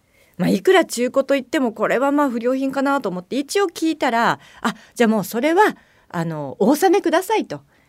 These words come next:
「えっと、新しい中古をお送りします」。<laughs>「新しい中古か」、みたいな。そんなことありましたけどね。まあ、それを返送されても、おー、向こうも困っちゃうっ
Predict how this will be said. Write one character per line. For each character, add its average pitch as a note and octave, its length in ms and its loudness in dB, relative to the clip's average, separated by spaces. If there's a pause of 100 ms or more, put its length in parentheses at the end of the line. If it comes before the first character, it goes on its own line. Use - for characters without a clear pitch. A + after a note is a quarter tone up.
(300)
「え G#3 160 -8
っ G#3 40 -10
と、 G#3 340 -8 (120)
新 D4+ 380 2
し - 140 -6 (140)
い G#3+ 60 0
中 A3 260 2
古 G#3 180 2
を G#3+ 320 2 (100)
お F#3+ 60 0
送 G#3 260 0
り G#3+ 120 0
し G3+ 200 -2
ま - 160 -6
す」。 - 80 -14 (160)
<laughs> - 100 -20 (680)
「新 A#4+ 280 -4
し - 0 -
い C4+ 80 -2
中 D4+ 280 -4
古 C4+ 240 -2
か」、 G#3+ 360 2 (120)
み E3 120 -16
た - 120 -10
い C#3+ 60 -10
な。 D#3+ 140 -10 (580)
そ F4+ 120 -4
ん F#4+ 40 -2
な G#4 80 2
こ A4 100 0
と G#3+ 80 2
あ F#3 60 2
り F3+ 80 -2
ま A3 120 0
し - 40 -8
た F#3+ 100 -4
け E3 120 -6
ど D3+ 80 -8
ね。 F3 180 -8 (340)
ま F4 180 6
あ、 D#4+ 40 4
そ C4+ 140 0
れ D#4 100 6
を F#4 100 4
返 E4 280 2
送 G4+ 200 2
さ G4 140 2
れ F4+ 100 2
て G4+ 140 0
も、 A#3+ 400 2 (400)
お F#3 960 2
ー、 F#3+ 40 -2
向 A#3 120 2
こ F4 140 4
う A#3 40 4
も G3 100 2
困 F#3 240 0
っ F#3 120 -2
ち - 120 -10
ゃ C3 60 -2
う C3 60 -6
っ - 20 -10